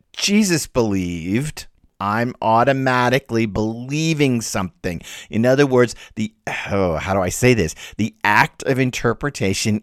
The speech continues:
is an imaginative act. I believed that he believed that I would believe. So I'm saying, I'm thinking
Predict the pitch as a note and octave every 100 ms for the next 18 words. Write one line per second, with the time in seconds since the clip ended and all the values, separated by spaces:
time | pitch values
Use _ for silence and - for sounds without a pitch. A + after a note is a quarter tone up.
0 | - A2+ F#2+ G2+ F#2+ F#2+ G#2 G#2 G#2+ G#2
1 | A2+ - A2 G#2 - G#2+ G2+ B1+ - -
2 | - - - - _ - G2 A2+ C3+ C#3+
3 | A#2+ A2+ G2+ F#2+ G2 G#2+ - - _ _
4 | _ G2 A2 G2+ - - - D#3 D#3+ B2+
5 | A2 F#2+ F2 D#2 D#2 E2+ A2+ A2+ B2+ -
6 | _ _ _ _ _ - A#2+ A2+ - A#2
7 | A#2+ A2+ G#2+ C#3 F#3 C3+ G#2+ G2+ F#2+ F#2+
8 | G#2 F2 C#2+ B1 - - - A#2+ A2+ -
9 | G#2+ A#2+ C#3 E3+ F3+ - A2+ G2 F#2+ G2
10 | - _ _ G2+ A2+ C3+ E3+ F3+ - A#2
11 | G#2 G2 G2